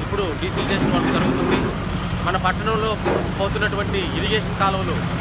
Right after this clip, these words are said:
ఆ ఇరిగేషన్ కాలువలన్నీ కూడా మన పట్టణంలో వచ్చే చెత్త ద్వారానే నిండిపోతున్నాయి కాబట్టి, మురికి నీళ్ళ ద్వారానే నిండిపోతున్నాయి కాబట్టి వాటిని కూడా పూర్తి స్థాయిలో సిల్ట్ తీసి వైడెన్ చేస్తున్నాము.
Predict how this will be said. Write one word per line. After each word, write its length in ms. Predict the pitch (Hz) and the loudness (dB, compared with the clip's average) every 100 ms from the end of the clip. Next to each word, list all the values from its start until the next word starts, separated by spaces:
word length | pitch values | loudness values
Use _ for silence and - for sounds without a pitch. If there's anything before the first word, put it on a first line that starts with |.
| - 156 | -2 0
ఆ 60 | |
ఇరిగేషన్ 500 | 165 175 220 220 - | 0 2 0 0 0
కాలువలన్నీ 480 | 202 202 208 196 202 | 2 2 2 0 0
కూడా 220 | 202 202 220 | 0 2 2
మన 160 | - 185 | 2 2
పట్టణంలో 420 | 180 180 214 214 | 0 0 0 0
వచ్చే 440 | 208 - 202 180 - - - - - | 0 0 0 0 -2 -2 -2 -2 0
చెత్త 160 | 180 226 | 0 0
ద్వారానే 680 | - 220 208 208 214 160 139 - - | 2 2 4 2 0 0 -2 -4 -2
నిండిపోతున్నాయి 560 | 170 196 208 202 196 185 | -2 0 0 0 0 2
కాబట్టి, 480 | 185 185 180 208 - - | 2 0 -2 -2 -2 -2
మురికి 180 | 175 | -2
నీళ్ళ 200 | 190 214 | -2 -2
ద్వారానే 340 | - 202 196 196 | 0 0 0 0
నిండిపోతున్నాయి 560 | 175 180 190 190 185 | 0 -2 -2 -2 -2
కాబట్టి 460 | 175 170 165 196 190 190 - - - | -2 -2 -2 -2 -2 -4 -4 -4 2
వాటిని 320 | 175 202 214 | 2 2 -2
కూడా 380 | 214 214 196 190 - - - 196 | 0 2 2 0 -4 -4 -4 -4
పూర్తి 220 | 220 233 | -2 -4
స్థాయిలో 500 | - 208 202 196 - - | 0 0 0 0 -2 -2
సిల్ట్ 260 | - - 185 | -4 -2 -2
తీసి 340 | 196 170 226 | -4 -4 -2
వైడెన్ 380 | 180 190 208 196 | -2 0 0 -2
చేస్తున్నాము. 480 | 185 180 180 180 | -2 -2 -2 -2